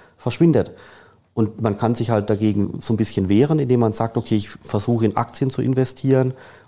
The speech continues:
oder in Bitcoin oder in Gold oder in, wenn man's hat, halt, äh, in eine Immobilie und so weiter,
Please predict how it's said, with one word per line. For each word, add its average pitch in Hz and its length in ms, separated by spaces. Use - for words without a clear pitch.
oder 104 280
in 101 180
Bitcoin 123 640
oder 101 160
in 98 180
Gold 131 440
oder 110 200
in, 107 220
wenn 107 200
man's 98 220
hat, - 200
halt, 104 340
äh, 101 140
in 104 80
eine 104 100
Immobilie 135 540
und 120 100
so 120 100
weiter, 113 420